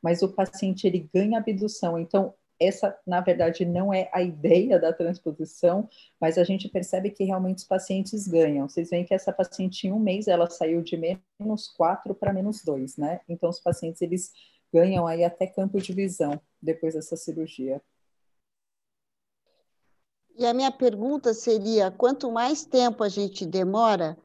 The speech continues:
Speaker 2: mais, eh, fibrosado, entre aspas, a gente pode observar da musculatura, né? Isso é pertinente no caso de Duane?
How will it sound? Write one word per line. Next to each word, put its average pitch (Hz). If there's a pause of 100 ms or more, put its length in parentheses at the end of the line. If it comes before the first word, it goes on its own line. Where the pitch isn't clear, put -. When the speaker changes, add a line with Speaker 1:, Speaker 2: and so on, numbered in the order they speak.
(280)
Speaker 2:
mais, 214
eh, 185 (380)
fibrosado, 202
entre 190
aspas, 202
a 220
gente 220
pode 202
observar 202
da 202
musculatura, 208 (380)
né? 196 (480)
Isso 226
é 214
pertinente 233
no 185
caso 185
de 180
Duane? 185